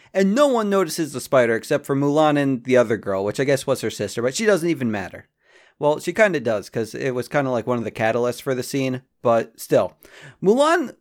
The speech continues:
manages to trap the spider underneath the tea kettle, teapot, whatever you wanna call it. And the matchmaker gets really angry at her for moving the teapot because, you know, tea-,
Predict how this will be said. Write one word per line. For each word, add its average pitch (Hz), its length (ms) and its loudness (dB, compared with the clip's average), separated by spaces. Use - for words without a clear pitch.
manages 220 600 -4
to 202 160 0
trap 196 360 0
the 196 120 0
spider 156 500 2
underneath 185 560 -2
the 147 100 -4
tea 180 300 -6
kettle, 98 500 -2
teapot, - 640 -4
whatever 156 340 2
you 151 100 2
wanna 139 200 0
call 98 320 -2
it. - 140 -14
And 175 1080 2
the 185 480 2
matchmaker 226 600 -2
gets 165 220 2
really 226 480 0
angry 175 500 4
at 110 140 2
her 120 200 2
for 147 160 2
moving 170 340 4
the 143 80 0
teapot 135 720 -2
because, 151 380 2
you 196 140 -2
know, 110 160 0
tea-, - 340 -12